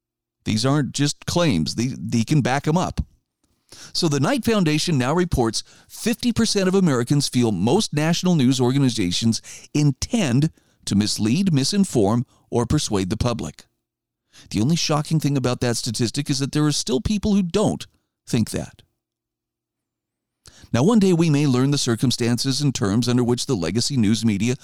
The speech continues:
surrendered its independence to the permanent government's operation to control and manipulate domestic political opinion. Totalitarian governments can look with envy upon the message discipline across the supposedly independent American media,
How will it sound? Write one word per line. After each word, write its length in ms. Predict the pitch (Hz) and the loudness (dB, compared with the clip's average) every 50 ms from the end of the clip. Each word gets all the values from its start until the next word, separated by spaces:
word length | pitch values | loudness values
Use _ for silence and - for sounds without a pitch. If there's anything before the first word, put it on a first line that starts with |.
| - - - - | -18 -20 -10 -8
surrendered 540 | - - 120 73 73 98 123 139 160 170 | -6 -6 -4 -4 -2 -2 0 0 2 2
its 180 | 185 185 - - | 2 0 0 0
independence 600 | 170 175 185 - - 139 120 117 123 - - - - - - _ - | 0 0 0 0 -2 -2 0 0 -2 -2 -2 -6 -10 -12 -20 _ -8
to 200 | - 233 220 165 | -4 -2 0 0
the 100 | 151 160 | 0 0
permanent 440 | - - 147 151 170 165 170 160 147 | -2 0 0 0 0 0 -2 -2 -2
government's 420 | 139 127 117 127 127 131 131 - | -2 0 0 2 2 2 0 0
operation 600 | 127 113 113 113 135 131 117 95 98 98 - 123 | 0 0 0 2 2 2 2 2 0 -2 -2 -2
to 60 | 120 113 | -2 0
control 580 | - 147 135 - - - 151 127 131 139 147 | 0 -2 -2 -2 0 2 2 4 4 4 4
and 120 | 151 160 160 | 2 2 2
manipulate 540 | 147 113 98 - - 117 110 110 117 - - - - - | 2 2 2 2 0 0 0 0 0 -2 -6 -12 -20 -4
domestic 480 | - 147 143 175 196 185 - - 127 - | 0 2 2 2 2 0 -2 -4 -6 -2
political 460 | - 160 135 113 85 101 - 120 117 | -2 0 0 0 0 -2 0 0 0
opinion. 520 | 113 - - 180 214 170 110 78 73 - - _ _ _ _ _ _ _ _ _ _ _ _ _ _ _ - - - - | 0 0 0 0 2 2 2 2 -2 -8 -10 _ _ _ _ _ _ _ _ _ _ _ _ _ _ _ -20 -20 -12 -4
Totalitarian 760 | - 113 - - 113 120 127 123 - 131 123 127 127 131 127 | -4 -4 -2 0 -2 0 0 -2 0 0 2 2 4 4 2
governments 440 | 117 113 107 110 127 143 165 160 - | 2 2 0 0 2 0 0 0 0
can 120 | - 131 | 0 0
look 220 | 104 95 120 - 143 | 0 0 -2 -2 -2
with 160 | 147 - - | -4 -4 -2
envy 340 | - 190 202 190 139 113 98 | -2 0 2 2 2 2 0
upon 300 | 117 123 - 120 123 135 | 0 0 0 0 0 2
the 60 | 131 | 2
message 440 | 120 123 120 117 - 151 160 165 - - - - _ | 0 0 0 0 -2 -2 -4 -4 -6 -10 -16 -20 _
discipline 480 | - 196 214 - - - - - 85 120 | -4 -4 -2 -2 -2 -2 -2 0 0 0
across 300 | 147 - 151 147 151 - | 0 0 0 -2 -2 -2
the 100 | - 175 | -4 -6
supposedly 640 | - - 208 - 262 269 220 214 208 202 196 196 196 | -4 -4 -2 -2 0 -2 0 -2 -2 -2 -2 0 0
independent 500 | 185 180 175 - 175 175 175 170 170 165 | 0 0 0 0 0 0 2 2 2 2
American 440 | 143 123 127 143 147 - 160 147 127 | 0 0 0 0 0 0 0 2 2
media, 340 | 120 135 151 156 165 156 | 2 2 2 0 -2 -2